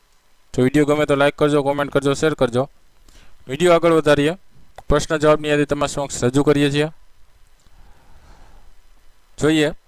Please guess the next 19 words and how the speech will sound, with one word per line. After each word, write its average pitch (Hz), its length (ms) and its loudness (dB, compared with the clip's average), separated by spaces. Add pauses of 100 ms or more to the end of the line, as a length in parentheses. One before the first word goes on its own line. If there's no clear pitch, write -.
(280)
કાટકોણ 170 340 4
ત્રિકોણમાં 190 480 2
એક 170 160 2 (280)
ખૂણો 165 480 4 (400)
કાટખૂણો 175 520 4
હોય 139 140 6
છે, 135 140 -2
જ્યારે 127 200 0
બાકીના 151 400 2
બંને 160 220 0
ખૂણા 160 240 0
કેવા 165 260 2
હોય 123 180 6
છે? 110 120 -6
તો - 100 -6
કે - 140 -4
લઘુકોણ 139 440 4
હોય 104 160 2
છે. 101 180 -8